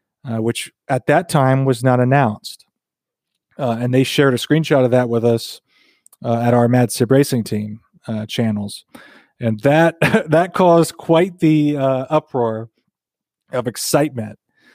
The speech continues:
uh, because we were all saying, we've said on this podcast, if you play back the tapes, uh, we were saying if major, if the major series does a twenty-four, they should do a twenty-four. If they do it, then that's what we're gonna flock to. Uh, well, this sure did look like a strong clue that that's what was gonna happen.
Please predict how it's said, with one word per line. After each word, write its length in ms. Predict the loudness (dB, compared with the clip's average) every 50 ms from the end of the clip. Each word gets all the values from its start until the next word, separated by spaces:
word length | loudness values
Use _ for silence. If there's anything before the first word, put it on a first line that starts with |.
| _ _ _ _ _
uh, 160 | -12 -10 -10
because 360 | -8 -10 -4 -2 -2 -2 0
we 200 | 0 2 4 4
were 200 | 6 6 6 6
all 200 | 6 6 4 4
saying, 580 | 2 0 0 2 2 4 2 2 0 -4 -6 -4
we've 180 | -4 -4 -4 0
said 160 | 0 2 2
on 100 | 2 2
this 140 | 0 -2 -2
podcast, 580 | -2 0 0 0 0 -2 -4 -4 -4 -6 -10
if 80 | -10 -10
you 80 | -10
play 180 | -4 0 0 2
back 240 | 4 2 2 0 -2
the 80 | -10
tapes, 560 | -4 0 2 2 2 0 -6 -14 -20 -20 -20 _ _ _ _ -20 _ _ _ _ _ _ _ -10
uh, 120 | -4 0
we 100 | 0 2
were 120 | 2 2
saying 360 | 0 2 0 2 2 2 0 -2
if 160 | -4 -6 -2
major, 360 | 0 2 2 2 2 2 2
if 260 | 2 2 0 -2 -2
the 80 | _ 0
major 360 | 2 2 2 2 2 2 0
series 440 | 0 2 2 2 4 4 2 2 2
does 180 | 2 0 0
a 60 | 0 -2
twenty-four, 560 | -2 -2 -2 -2 -2 -4 -2 -4 -2 -2 0
they 180 | 0 2 2
should 180 | 2 2 0 0
do 100 | 2 0
a 40 | 2
twenty-four. 460 | 2 0 -2 -2 -2 -2 -2 -2 -2
If 60 | 0
they 140 | 0 0 0
do 200 | 2 2 2 2
it, 120 | 2 0 0
then 100 | -2 0
that's 240 | 0 -2 -2 0 -2
what 100 | -2 -2
we're 100 | 0 -2
gonna 140 | -2 -2
flock 380 | -2 -2 -2 0 0 0 -4 _
to. 260 | -12 -10 -10 -10 -14 -16 _ _ _ _ _ _ _ _ _ _ _
Uh, 160 | -10 -6 -4
well, 180 | 0 0 0 2
this 220 | 2 2 2 2
sure 360 | 0 -4 -2 0 2 2 2 4
did 300 | 4 4 2 2 2 2
look 220 | 2 2 2 2
like 260 | 2 2 2 2 2
a 160 | 2 2 2
strong 460 | 0 -4 -6 -2 2 2 2 2 0 0
clue 320 | 0 2 2 4 4 2
that 160 | 2 0 0
that's 260 | 0 -2 -2 -2 -6
what 100 | -10 -10
was 140 | -10 -10 -6
gonna 180 | -4 -4 -2 0
happen. 460 | 0 0 0 0 -2 -4 -10 -10 -12